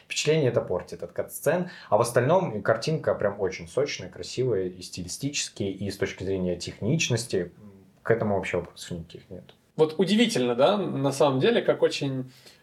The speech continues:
Speaker 2: качественный каркас может спасать всю вот дальнейшую
Speaker 1: Да,
Speaker 2: конструкцию.
Speaker 1: да, это правда, потому что не будь этого каркаса, ну, в основном все-таки сюжетного, мне кажется,
Speaker 2: Да, да.
Speaker 1: а, она бы вообще развалилась. Это было бы неинтересно. Первые пару часов,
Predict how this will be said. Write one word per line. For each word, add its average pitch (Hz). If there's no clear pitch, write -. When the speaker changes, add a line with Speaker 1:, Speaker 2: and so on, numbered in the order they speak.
Speaker 2:
качественный 131
каркас 220
может 151
спасать 202
всю 202
вот 156
дальнейшую 110
Speaker 1:
Да, 156
Speaker 2:
конструкцию. 98
Speaker 1:
да, 85
это -
правда, -
потому 113
что -
не 117
будь 120
этого 101
каркаса, 220
ну, 135
в 113
основном 127
все-таки -
сюжетного, 95
мне 87
кажется, 139
Speaker 2:
Да, 127
да. 120
Speaker 1:
а, 95
она 113
бы 113
вообще 101
развалилась. 85
Это 101
было 104
бы 98
неинтересно. 117
Первые 110
пару 104
часов, 98